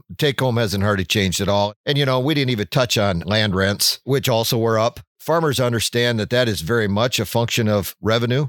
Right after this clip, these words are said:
You know, you've got a lot of flex leases. You've got a lot of combination out there. You know, you got your traditional cash, but rents are up as well. So we get all done. No,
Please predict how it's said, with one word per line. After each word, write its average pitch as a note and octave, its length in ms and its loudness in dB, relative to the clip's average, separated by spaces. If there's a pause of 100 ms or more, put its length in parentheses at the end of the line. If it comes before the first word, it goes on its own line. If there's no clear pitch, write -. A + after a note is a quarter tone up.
(160)
You A2+ 140 -2
know, G2 60 0
you've G2 240 0
got C#3+ 140 0
a G#2+ 60 0
lot G2 200 0
of G2 80 -6
flex F#2+ 360 -4
leases. F#2 460 0
You've F#2 160 -2
got G2+ 180 0
a G2+ 60 0
lot F#2+ 220 0
of F#2+ 100 -4
combination G2 800 0
out F#2 220 0
there. G2 380 -2
You F#2+ 160 0
know, F2 80 2
you F2 120 0
got F#2 220 0
your G2 80 0
traditional G2 480 0
cash, G2+ 540 -2
but B2 140 -2
rents B2 340 -2
are A#2 100 0
up A#2 160 -2
as G#2+ 160 -4
well. G#2 300 0
So A2+ 400 -2
we C3+ 200 -2
get D3+ 160 0
all C3+ 160 0
done. A#2+ 360 0 (200)
No, C#3 300 -2